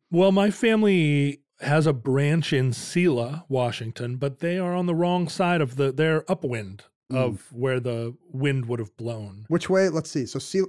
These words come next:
Speaker 2: is it,
Speaker 1: Sela is
Speaker 2: Sela's
Speaker 1: to the west of,
Speaker 2: Wow, right.
Speaker 1: of Hanford. But my physics teacher in college back in the nineteen eighties was a Hanford physicist who made the trip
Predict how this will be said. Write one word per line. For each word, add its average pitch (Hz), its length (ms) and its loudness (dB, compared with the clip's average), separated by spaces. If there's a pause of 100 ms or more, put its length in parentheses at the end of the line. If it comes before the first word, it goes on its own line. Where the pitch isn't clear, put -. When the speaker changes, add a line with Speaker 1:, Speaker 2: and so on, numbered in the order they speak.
(200)
Speaker 2:
is 160 140 -2
it, 214 40 0
Speaker 1:
Sela 220 220 0
is 165 180 2
Speaker 2:
Sela's 160 100 2
Speaker 1:
to 170 40 2
the 143 120 0
west 123 500 -2
of, 110 280 -6
Speaker 2:
Wow, 98 80 -16
right. 110 80 -12
Speaker 1:
of 123 280 -6
Hanford. 120 540 -8 (600)
But 202 220 0
my 170 200 0
physics 226 520 -2
teacher 131 340 -6
in 143 200 -4
college - 720 -2 (680)
back 139 300 -2
in 131 120 -2
the 123 80 -4
nineteen 143 640 -4
eighties 156 600 -8 (500)
was 127 520 -2 (120)
a 117 180 -6
Hanford 147 680 -2
physicist - 840 -4 (480)
who 127 380 -2
made 135 300 -2
the 139 60 0
trip - 380 -2